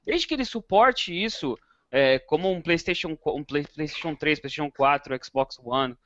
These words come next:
se ele conseguir chegar nesse nível de gráfico, e, e eu acho que hoje dá, é, essa ferramenta, você ter ali um, uma, uma opção de configurar seu time ali, configurar a tática, tal, tal, tal, pra qualquer jogo de esporte, ele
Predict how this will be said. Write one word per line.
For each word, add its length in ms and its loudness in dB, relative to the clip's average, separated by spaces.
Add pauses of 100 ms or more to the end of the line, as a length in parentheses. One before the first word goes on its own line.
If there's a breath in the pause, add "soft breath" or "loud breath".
(160 loud breath)
se 120 -4
ele 120 2
conseguir 360 -2
chegar 380 2
nesse 240 -2
nível 160 0
de 100 -4
gráfico, 420 0
e, 240 -4
e 120 -16
eu 80 -8
acho 180 -6
que 100 -2
hoje 260 4
dá, 340 4 (420 soft breath)
é, 760 4 (240)
essa 220 0
ferramenta, 520 0
você 240 0
ter 120 2
ali 220 4
um, 420 2
uma, 300 2
uma 160 0
opção 240 0
de 100 -6
configurar 640 0
seu 220 -4
time 340 -2
ali, 200 2
configurar 380 0
a 20 0
tática, 320 -2
tal, 120 -4
tal, 140 -2
tal, 260 2 (240 soft breath)
pra 120 -2
qualquer 400 2
jogo 260 2
de 80 -12
esporte, 640 2 (100)
ele 300 -4